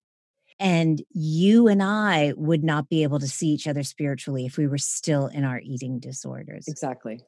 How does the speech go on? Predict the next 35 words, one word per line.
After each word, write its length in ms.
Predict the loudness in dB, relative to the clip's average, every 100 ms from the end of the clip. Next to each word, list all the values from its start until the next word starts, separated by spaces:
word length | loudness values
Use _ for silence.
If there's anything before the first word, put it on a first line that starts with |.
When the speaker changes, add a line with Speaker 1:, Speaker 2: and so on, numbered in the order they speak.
| _ _ _ _ _ _ _ _ _ _ _ _ -4
Speaker 1:
It 100 | 0
looked 140 | 2
like 200 | 0 2
you 80 | 2
were 80 | 2
gonna 160 | 2 2
say 160 | 0
something, 280 | -2 -4 4
and 80 | 4
Speaker 2:
No, 60 | 6
Speaker 1:
I 80 | 4
Speaker 2:
I 20 |
was 160 | 4 4
ju-, 140 | 2
I 60 | 4
was 160 | 0 0
just 180 | 0
agreeing 380 | 0 4 6 6
with 220 | 2 -2
you 320 | 0 0 0 0
that, 260 | -2 -2 -6 -18 _ -18 -2
that 180 | 4 4
I 80 |
hear 300 | 4 4 4
that, 360 | 4 2 -2 -4 -4
and 380 | -2 0 -2 -4 -8
those, 320 | -2 0 0
those 300 | -2 2 2 2
small 340 | 2 4 4
little 200 | 4 0
things 420 | -2 -4 -4 -2
need 160 | -2 -2
to 80 | -4
be 120 | -6
celebrated. 920 | -4 -2 -2 0 2 4 4 2 -2